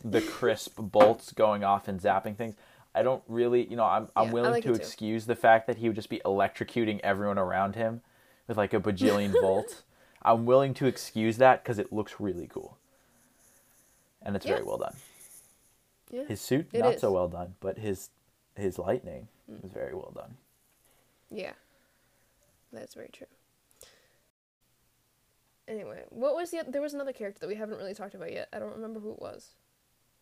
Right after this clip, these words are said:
Speaker 1: Cyborg?
Speaker 2: Yes.
Speaker 1: Yes.
Speaker 2: Cyborg. So,
Speaker 1: He's
Speaker 2: I
Speaker 1: kinda
Speaker 2: think
Speaker 1: sad.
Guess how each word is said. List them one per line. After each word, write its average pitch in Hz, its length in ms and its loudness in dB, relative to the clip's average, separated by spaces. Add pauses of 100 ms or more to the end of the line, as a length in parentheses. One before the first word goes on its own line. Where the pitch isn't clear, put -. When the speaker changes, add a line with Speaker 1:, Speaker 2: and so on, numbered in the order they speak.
(140)
Speaker 1:
Cyborg? 175 440 -8 (1600)
Speaker 2:
Yes. - 680 -2 (800)
Speaker 1:
Yes. - 140 -14 (520)
Speaker 2:
Cyborg. - 260 -20 (1080)
So, 214 440 -6 (120)
Speaker 1:
He's 226 140 -2
Speaker 2:
I 339 60 -2
Speaker 1:
kinda 185 160 -4
Speaker 2:
think 208 120 -2
Speaker 1:
sad. 95 340 -2